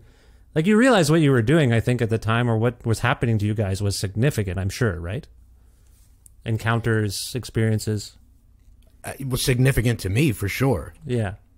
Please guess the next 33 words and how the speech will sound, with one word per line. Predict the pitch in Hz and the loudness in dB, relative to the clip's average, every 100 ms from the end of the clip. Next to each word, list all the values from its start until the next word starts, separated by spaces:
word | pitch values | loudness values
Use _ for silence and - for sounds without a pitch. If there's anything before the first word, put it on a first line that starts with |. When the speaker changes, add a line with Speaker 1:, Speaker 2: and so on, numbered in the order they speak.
| - - - - | -20 -20 -20 -4
Speaker 2:
Yeah, | 170 208 | 2 4
I | 175 233 | 6 6
don't | 220 | 6
know. | 160 | 4
I, | 143 160 | 4 2
you | 156 185 | 4 4
know, | 170 156 | 4 4
I, | 143 151 - - - - - - | 4 2 -2 -20 -20 -20 -20 -4
it, | 156 143 - | -2 -2 -6
it's, | - - - - - - | -6 -6 -10 -18 -20 -6
for | - | 0
me, | 143 160 160 139 | 2 2 0 0
I, | 127 131 | -2 0
maybe | 131 131 123 | 0 0 0
I'm, | 117 - 107 | -2 -6 -4
I | 110 | 0
missed | 113 127 | 0 0
it. | 85 80 | -4 -4
I | 107 | -2
don't | 107 | 0
know. | 107 80 - - | -2 -4 -10 -12
Speaker 1:
Yeah. | - 107 98 | -4 -2 -2
Speaker 2:
Um, | 98 95 87 76 76 - - - - - - | -2 -4 -4 -8 -12 -20 -20 -20 -20 -18 -6
I | 107 | -4
didn't, | 107 104 | -2 -2
I | 107 104 | -2 -2
would | 101 82 - - - - - - - _ - - - - - - | -2 -6 -16 -20 -20 -20 -20 -20 -20 _ -20 -20 -20 -20 -20 -2
journal | 117 147 147 135 | 2 4 6 6
and | 123 | 4
then | 120 | 4
never | 123 117 110 | 2 2 0
read | 120 120 | 0 0
it | 90 | -4